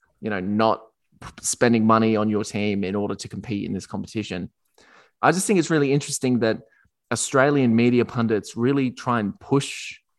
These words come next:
for Australian teams to be more competitive, to be better in the Asian Champions League. And they kind of use this as a way to vessel their own motives, like scrap the salary cap or, you know, no need to have,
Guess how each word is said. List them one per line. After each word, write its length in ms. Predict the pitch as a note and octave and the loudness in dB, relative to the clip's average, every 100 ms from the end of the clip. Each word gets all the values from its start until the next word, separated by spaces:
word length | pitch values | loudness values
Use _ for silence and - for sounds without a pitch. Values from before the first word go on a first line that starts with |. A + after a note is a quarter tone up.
| _ - | _ -16
for 120 | - | -10
Australian 460 | G#2+ - A2+ A2+ A2 | -8 0 2 2 0
teams 400 | A#2 A2 A2 - | 0 0 0 -2
to 80 | G#2+ | -2
be 160 | G#2+ G#2 | 0 2
more 220 | G#2+ A2 | 2 2
competitive, 680 | A2+ - G#2 G#2+ G#2 G#2 - _ _ _ _ _ _ _ - | 0 -2 -2 0 0 -2 -10 _ _ _ _ _ _ _ -10
to 120 | A2 | -6
be 100 | A2 | -4
better 320 | - A2 A2+ G#2 C3 | 0 2 2 2 4
in 140 | A#2+ | 4
the 120 | G2+ | 4
Asian 260 | A2 G#2+ G#2 | 2 0 -2
Champions 500 | A2 G#2 A2 G#2 G#2+ | -2 -2 -2 -2 -2
League. 340 | G#2 G#2 G#2 _ _ - | -2 -2 -6 _ _ -2
And 120 | A#2+ | 0
they 80 | A#2 | 2
kind 200 | D3 C#3+ | 2 0
of 100 | A#2+ | 2
use 320 | B2 C3 B2 | 4 4 2
this 460 | B2+ B2 - - - _ _ _ _ _ - | 2 2 0 -8 -12 _ _ _ _ _ -4
as 160 | B2 A#2 | -2 0
a 60 | |
way 320 | A2+ A2+ A2+ A2 | 2 2 2 0
to 140 | A#2 | -4
vessel 400 | A2+ A2+ - A#2 | -2 -2 -2 0
their 220 | A2 G#2+ | 0 2
own 180 | A2 A2 | 2 2
motives, 480 | A2 A2+ C3+ D3 - | 2 2 2 -2 -4
like 320 | A2 A2 G#2 | -2 -2 -4
scrap 340 | - - G#2 A2 | -8 -2 -2 0
the 80 | |
salary 420 | - A#2+ A#2+ A2 G#2 | 0 2 2 0 -4
cap 320 | G#2 G2+ - - | -8 -10 -12 -8
or, 400 | G#2+ G#2 G2+ - _ _ _ - | -4 -2 -4 -6 _ _ _ -8
you 120 | G#2 | -4
know, 160 | G2 - - | -4 -6 0
no 300 | A#2+ A#2 A2 | 6 6 6
need 200 | A2 G#2 | 4 0
to 60 | |
have, 500 | A2+ A2 G#2 G#2 A#2+ | -2 0 0 -2 -8